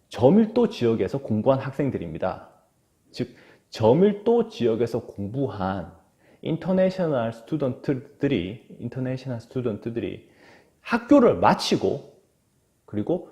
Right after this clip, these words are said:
졸업생 비자를 신청할 수 있습니다. 이 사팔오 비자를 신청할 수 있는데 이 사팔오 비자는 호주 정부에서, 어, 인터내셔널 학생들도 호주에서 공부를 했으니 너의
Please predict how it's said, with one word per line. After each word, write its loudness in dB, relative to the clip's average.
졸업생 4
비자를 2
신청할 0
수 -14
있습니다. -16
이 0
사팔오 0
비자를 2
신청할 -2
수 -8
있는데 -2
이 -4
사팔오 0
비자는 0
호주 0
정부에서, 2
어, 0
인터내셔널 -6
학생들도 -8
호주에서 -2
공부를 -10
했으니 -2
너의 4